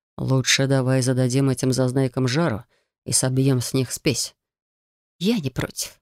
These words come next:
усмехнулась в ответ. «А что скажешь насчет этих уродливых крылатиков?» «А что про них говорить? Арсы хоть и уродливые и прожорливые, но убить их легко. Они же по песку ходить не могут. Восемь лап, но все вялые. Вся их сила в крыльях и жвалах.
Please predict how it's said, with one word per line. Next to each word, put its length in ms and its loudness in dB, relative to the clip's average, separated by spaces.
усмехнулась 640 2
в 20 2
ответ. 380 -2
«А 80 0
что 180 0
скажешь 360 0
насчет 260 2
этих 260 -2
уродливых 400 0
крылатиков?» 600 -4
«А 120 -2
что 220 -4
про 140 -6
них 180 -4
говорить? 480 -8
Арсы 340 -2
хоть 240 -2
и 40 2
уродливые 460 2
и 20 -16
прожорливые, 560 0
но 240 0
убить 260 0
их 140 -4
легко. 340 -8
Они 200 2
же 140 0
по 100 -4
песку 280 -4
ходить 280 0
не 80 0
могут. 340 -2
Восемь 320 2
лап, 300 0
но 260 0
все 160 0
вялые. 400 0
Вся 220 0
их 80 -2
сила 280 2
в 80 -8
крыльях 400 0
и 40 2
жвалах. 500 -2